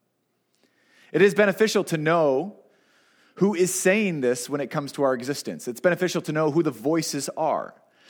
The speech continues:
because those who would determine who or what a person is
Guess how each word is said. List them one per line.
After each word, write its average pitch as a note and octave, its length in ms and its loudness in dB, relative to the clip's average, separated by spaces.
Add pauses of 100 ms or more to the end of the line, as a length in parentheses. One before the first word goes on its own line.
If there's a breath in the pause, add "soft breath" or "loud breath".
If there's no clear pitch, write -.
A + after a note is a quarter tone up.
(140 loud breath)
because F#3 260 4
those A3 260 4
who A#3 80 0
would G#3+ 160 2
determine E3+ 560 -2
who G3 220 2
or F3+ 300 2
what F#3 180 4
a E3 80 0
person F3+ 320 -2
is C#3 480 0